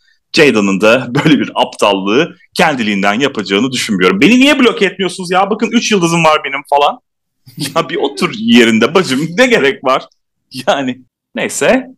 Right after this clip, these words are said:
İki yıldızı olanlar da her an üçüncüyü alabilir. Tek yıldızlı olanlar üst üste kazanabilir. Hiçbir şey belli değil deniyor. Trinity ve şeyin de korku filmindeki kız, Jada ve Eve'nin de katil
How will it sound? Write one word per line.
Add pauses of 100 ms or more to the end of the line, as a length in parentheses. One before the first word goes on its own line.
(220)
İki
yıldızı
olanlar
da
her
an
üçüncüyü
alabilir.
Tek
yıldızlı
olanlar
üst
üste
kazanabilir. (140)
Hiçbir
şey
belli
değil
deniyor. (460)
Trinity
ve
şeyin
de (160)
korku
filmindeki
kız, (120)
Jada
ve
Eve'nin
de
katil